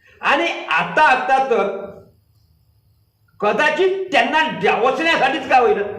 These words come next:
या संजय सावकारेंना इथं आणून ठेवलं की तुमच्या जिल्ह्यामध्ये लायक व्यक्तीच नाही, सहपालकमंत्र्याचे लायक नाही,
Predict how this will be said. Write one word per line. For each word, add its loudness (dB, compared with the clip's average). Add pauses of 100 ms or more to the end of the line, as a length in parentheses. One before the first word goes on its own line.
(1300)
या 2 (160)
संजय 2
सावकारेंना 2
इथं 2
आणून -4
ठेवलं -8 (2500)
की 0 (100)
तुमच्या 2
जिल्ह्यामध्ये 0
लायक 2 (1080)
व्यक्तीच 2
नाही, 0 (800)
सहपालकमंत्र्याचे 2
लायक 4
नाही, -10